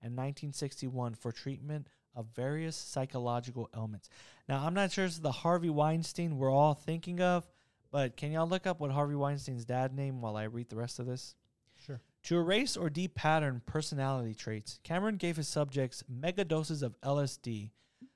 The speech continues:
subjected them to drug-induced sleep therapy for up to sixty-five consecutive days, and applied electroshock therapy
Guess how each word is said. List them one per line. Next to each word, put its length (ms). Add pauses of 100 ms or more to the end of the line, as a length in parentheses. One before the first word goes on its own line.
subjected 840
them 320
to 240
drug-induced 680
sleep 300
therapy 520
for 240
up 100
to 100
sixty-five 760
consecutive 640
days, 460 (280)
and 100
applied 380
electroshock 840
therapy 580